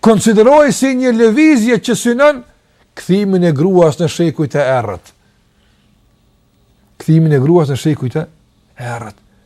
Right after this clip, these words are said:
Dhe kështu filloi që gruaja, sikur që e përmenda, po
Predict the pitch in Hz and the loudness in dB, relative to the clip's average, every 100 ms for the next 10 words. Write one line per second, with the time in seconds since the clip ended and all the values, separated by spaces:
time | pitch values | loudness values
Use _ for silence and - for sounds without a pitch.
0 | _ _ _ 147 170 160 165 - 156 156 | _ _ _ -6 -4 -2 -2 -2 -2 -2
1 | - 139 - _ _ _ _ _ _ _ | -2 -10 -10 _ _ _ _ _ _ _
2 | _ _ _ _ _ _ _ - 117 151 | _ _ _ _ _ _ _ -12 -2 2
3 | 156 151 143 - - 139 143 - 120 143 | 2 2 -2 -6 -10 -6 -6 -4 -4 -4
4 | 147 139 117 - 208 | -4 -4 -6 0 2